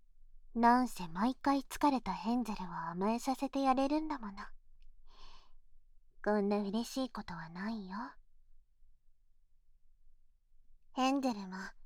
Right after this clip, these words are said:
毎日甘えて、毎日癒されてくれると嬉しいな。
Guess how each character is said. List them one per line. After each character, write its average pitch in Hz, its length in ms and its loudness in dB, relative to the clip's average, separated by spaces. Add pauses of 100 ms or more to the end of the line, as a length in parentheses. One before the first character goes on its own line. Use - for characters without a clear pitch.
(800)
毎 208 240 6
日 175 340 -6
甘 170 320 -10
え 185 180 -14
て、 214 280 -6 (880)
毎 240 240 6
日 196 400 0
癒 226 140 0
さ 302 160 4
れ 302 100 4
て 247 160 0
く 208 100 -8
れ 208 140 0
る 220 100 -4
と - 140 -8 (680)
嬉 220 260 0
し 262 140 -4
い 233 80 -4
な。 208 260 -6